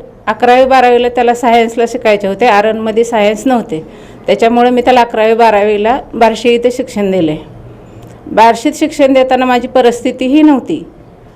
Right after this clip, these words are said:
आणि बारावीत असताना त्याचा पहिला महत्त्वाचा मुद्दा म्हणजे त्याचे वडील दारू पित होते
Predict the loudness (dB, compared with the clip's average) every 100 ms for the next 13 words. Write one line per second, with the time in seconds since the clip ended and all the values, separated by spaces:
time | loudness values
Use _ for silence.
0 | -12 -2 0 2 4 4 4 2 -2 -2
1 | -2 0 0 0 0 0 0 -2 -2 2
2 | 2 2 0 0 0 -2 -4 0 0 2
3 | -2 0 0 -2 -10 -20 -20 -2 0 2
4 | 2 2 2 2 2 2 -2 -4 -4 -6
5 | -6 -8